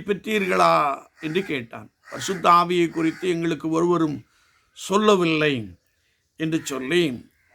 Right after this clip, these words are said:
அவர்கள் சொன்னபோது, அவர்கள் ஒருவேளை ஞான ஸ்நானம் பெற்றார்கள். அவர்கள் மீது கர்த்தருடைய வார்த்தையை நாம் வாசிக்கிறோம்,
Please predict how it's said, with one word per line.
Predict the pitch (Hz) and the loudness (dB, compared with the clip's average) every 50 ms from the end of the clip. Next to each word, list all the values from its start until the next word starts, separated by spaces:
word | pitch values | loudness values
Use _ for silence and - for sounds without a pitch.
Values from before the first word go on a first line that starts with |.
| _ _ | _ _
அவர்கள் | - 143 151 156 143 151 147 | -4 -2 -2 -2 -2 -4 -6
சொன்னபோது, | - 160 160 165 165 147 147 147 151 170 175 | -6 -6 -2 -2 -2 0 0 0 2 4 4
அவர்கள் | 175 190 208 226 220 208 220 220 226 220 220 220 214 202 190 180 175 _ _ _ _ _ _ _ _ _ _ - | 4 6 6 4 4 6 4 4 4 4 4 2 2 0 0 -2 -6 _ _ _ _ _ _ _ _ _ _ -10
ஒருவேளை | 170 180 190 196 196 202 196 | -8 -4 -2 0 0 0 0
ஞான | 196 202 214 233 269 311 330 | 0 2 2 4 4 4 2
ஸ்நானம் | 294 - - - 240 247 240 233 233 226 202 | 0 -2 -4 -2 0 2 2 4 2 2 0
பெற்றார்கள். | 214 202 - - 196 196 196 196 190 214 | 0 -2 -2 -2 -2 0 0 0 0 2
அவர்கள் | 196 180 196 233 269 330 339 277 269 269 | 4 4 4 4 4 2 -2 0 0 2
மீது | 247 254 254 254 226 240 247 233 202 170 147 139 147 165 180 - - - - - - - - _ _ _ _ _ _ | 2 4 4 4 4 4 4 4 4 4 2 0 -4 -6 -6 -8 -12 -16 -20 -20 -20 -20 -20 _ _ _ _ _ _
கர்த்தருடைய | - 175 196 - - 277 269 269 | -4 -4 -4 -2 -2 2 4 4
வார்த்தையை | 254 240 233 226 - - - 247 240 233 | 6 6 6 6 4 2 -2 -4 0 2
நாம் | 226 220 208 196 | 2 2 2 0
வாசிக்கிறோம், | 202 214 208 - 208 208 175 208 208 208 202 185 160 | 0 -2 -2 -4 -8 -8 -8 -4 -2 -2 -2 -4 -6